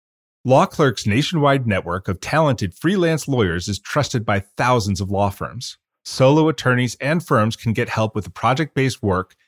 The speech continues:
and also ongoing work via a subscription. Sign up is free and there are no monthly fees. You only pay when you delegate work. Plus,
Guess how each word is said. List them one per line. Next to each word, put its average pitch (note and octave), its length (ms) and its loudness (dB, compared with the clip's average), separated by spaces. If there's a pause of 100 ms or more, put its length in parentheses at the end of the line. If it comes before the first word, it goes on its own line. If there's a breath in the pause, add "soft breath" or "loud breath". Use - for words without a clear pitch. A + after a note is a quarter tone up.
(120)
and A#2 200 -2
also C3+ 500 2
ongoing A#2 540 0
work F#2 280 -4
via A2 340 0
a G2+ 60 -2
subscription. - 680 -8 (520)
Sign A2 280 2
up B2 100 0
is D#3 120 0
free C3 440 0 (180)
and G#2+ 140 0
there G#2 140 6
are G2 80 4
no G#2+ 280 4
monthly F#2+ 320 -2
fees. E2+ 540 -6 (300)
You G#2 180 -2
only A#2+ 300 4
pay G#2+ 400 -2
when A2 200 -2
you A2+ 100 2
delegate G#2+ 500 0
work. F3+ 360 -2 (480)
Plus, B2+ 420 2